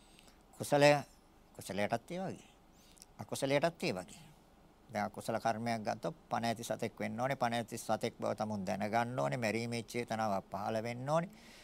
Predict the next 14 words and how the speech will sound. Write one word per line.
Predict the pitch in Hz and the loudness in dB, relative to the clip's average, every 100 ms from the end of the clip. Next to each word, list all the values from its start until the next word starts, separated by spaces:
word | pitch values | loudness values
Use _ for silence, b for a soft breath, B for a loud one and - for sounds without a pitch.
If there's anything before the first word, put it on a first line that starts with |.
| B B - | B B -12
උපක්‍රමයක් | - 165 - 120 101 104 | 6 6 6 0 0 -2
සකස් | - 117 131 - | -2 0 0 0
කරන්න | 113 101 104 | 0 0 -2
ඕනේ. | 110 107 - | -4 -6 -8
ක්‍රියාවේ | - 117 123 131 139 127 | -6 -2 0 0 -2 -4
යොදවන්න | 95 104 98 92 | -6 -6 -8 -10
ඕනේ. | 107 - - - - | -12 -14 -20 0 8
කරුණු | 147 202 202 | 10 8 4
පහ | 160 127 | 4 4
සම්පූර්ණ | 120 123 127 123 123 | 0 -2 0 0 0
වුණොත් | 120 120 | -4 -6
කර්මපතයක්. | - 120 113 113 104 - 92 - - - B B B - | 2 2 2 0 -2 -2 -6 -8 -20 -20 B B B -2
නියත | 139 185 226 | 8 10 10
වශයෙන්ම | 165 127 120 110 | 10 6 2 -2